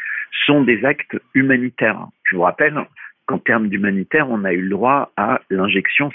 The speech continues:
c'est un acte d'amour. Donc, faire la guerre par procuration ou même faire la guerre directement à la Russie, aujourd'hui, pour, euh,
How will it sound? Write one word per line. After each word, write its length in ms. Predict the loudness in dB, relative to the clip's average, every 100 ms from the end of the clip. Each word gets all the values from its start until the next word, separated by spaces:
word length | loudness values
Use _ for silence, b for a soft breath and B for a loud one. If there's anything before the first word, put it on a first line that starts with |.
| -6
c'est 180 | -4
un 120 | 0 0
acte 260 | 0 -2
d'amour. 560 | 0 2 2 2 0 -10 _ B B B -4
Donc, 440 | 4 4 4 2 -4 -4 -4 0
faire 440 | 2 2 2 -2 -4
la 140 | 0 0
guerre 540 | 2 2 2 -2 -8 -10 B B B _
par 140 | -4 -4
procuration 840 | -2 0 2 2 0 0 0 -2 -6 _ _
ou 80 | 2
même 400 | 4 4 2 -4 -8 -2
faire 160 | 0 2
la 120 | 0
guerre 320 | 2 0 0
directement 720 | -2 -4 -4 -4 0 0 -2 B B B B
à 120 | 0
la 100 | 2
Russie, 540 | 0 -2 -2 0 0 -2
aujourd'hui, 600 | 0 2 2 0 -2 -2 -6 _ B -20 _ -2
pour, 360 | 4 4 4 -2 _ _ _ -4
euh, 180 | 0 2